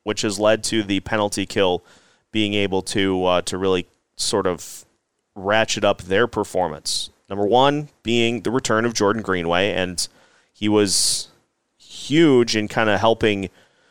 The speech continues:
get the lineups for that penalty kill unit shuffled more towards normal,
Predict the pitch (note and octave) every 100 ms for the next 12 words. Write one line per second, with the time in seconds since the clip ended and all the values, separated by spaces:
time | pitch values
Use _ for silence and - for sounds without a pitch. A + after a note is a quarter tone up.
0 | _ _ _ F#2+ A#2+ C3+ B2 A2+ G#2+ A#2+
1 | A2+ G#2+ G#2 F#2+ - _ _ _ _ _
2 | A#2 A#2+ A#2+ C#3+ C#3+ G2+ - - - -
3 | - - A2+ A2+ G#2+ G2+ G2+ F#2 - A#2+
4 | A2 G#2+ - A2 G2 F#2 G#2+ G#2 F#2+ -
5 | _ _ _ _ _ _ _ _ _ _
6 | _ _ _ _ _ _ _ _ _ -
7 | - C#3+ B2 B2+ A2+ G#2 G#2+ G#2+ - G#2+
8 | G#2 G2+ F2+ - - - G#2+ G#2+ A#2 A2
9 | E2+